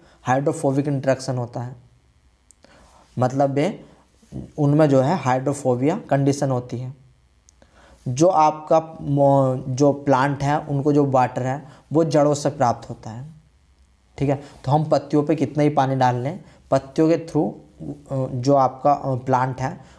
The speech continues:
उसके अंदर वाटर नहीं जा सकता, ठीक है ना। तो ये एग्जांपल भी आपका हाइड्रोफोबिक का ही है। इसके बाद दूसरा एग्जांपल आ जाता है आपका, देखो एक ग्लास है, ग्लास के नीचे, ये नीचे इन्होंने वाटर भर रखा है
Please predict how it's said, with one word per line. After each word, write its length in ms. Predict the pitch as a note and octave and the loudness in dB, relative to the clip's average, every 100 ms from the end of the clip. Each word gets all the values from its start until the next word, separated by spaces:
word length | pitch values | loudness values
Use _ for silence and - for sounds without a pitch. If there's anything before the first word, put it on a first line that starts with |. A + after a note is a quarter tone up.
| _ | _
उसके 260 | D#3 C#3+ F#3 | -6 -2 0
अंदर 220 | D3 C#3 | 2 2
वाटर 380 | C#3 C3 B2+ F3 - - | 2 2 0 -4 -6 -2
नहीं 300 | C#3+ C3+ C3 | 0 2 2
जा 140 | A#2+ | 0
सकता, 380 | A2+ - - G2 - _ _ _ - _ - | -2 -10 -18 -20 -20 _ _ _ -20 _ -10
ठीक 100 | B2+ | -6
है 60 | |
ना। 120 | B2+ B2+ - - - - | -4 -6 -16 -20 -20 -2
तो 100 | D#3 | 2
ये 420 | D3+ C#3 D#3+ G3 - | 4 4 4 4 2
एग्जांपल 540 | C#3+ C#3+ C#3+ C#3 C#3+ | 0 2 0 2 0
भी 100 | C3+ | 2
आपका 260 | C#3 B2+ D3 | 2 2 0
हाइड्रोफोबिक 760 | C3 A#2+ B2+ B2 A#2+ A2+ A#2 - | 0 0 -2 -4 -4 -6 -6 -10
का 80 | |
ही 100 | A#2 | -12
है। 160 | A#2 C3+ - _ _ _ _ _ _ - - | -10 -14 -20 _ _ _ _ _ _ -18 -10
इसके 160 | C3 E3 | -2 2
बाद 140 | D#3+ | 2
दूसरा 300 | D#3 D3+ D3+ | 2 0 2
एग्जांपल 400 | C#3+ C#3 C3+ C#3 | 2 2 0 2
आ 80 | C3+ | 2
जाता 240 | B2+ B2+ | 2 0
है 80 | B2 | 0
आपका, 260 | A#2+ - E3 - - - - _ - | -2 -8 -10 -12 -20 -20 -20 _ -4
देखो 320 | C#3+ D#3 A#2 - - | -2 -2 -4 -10 -4
एक 160 | C#3+ | -2
ग्लास 360 | C#3+ C3 B2+ - | 2 2 2 -2
है, 140 | - - - - | -10 -12 -16 -8
ग्लास 400 | B2+ C3+ C3+ - | 0 4 2 0
के 80 | D#3 | -2
नीचे, 380 | C#3+ C3 B2+ C#3 | 0 0 0 2
ये 80 | C#3 | 2
नीचे 300 | C3 B2+ C3+ | 0 -2 -2
इन्होंने 220 | B2+ C3+ | 0 0
वाटर 360 | C3 B2+ A#2+ | 2 2 2
भर 160 | C#3 C3 | 0 2
रखा 280 | B2 - | -2 -4
है 100 | B2+ | -8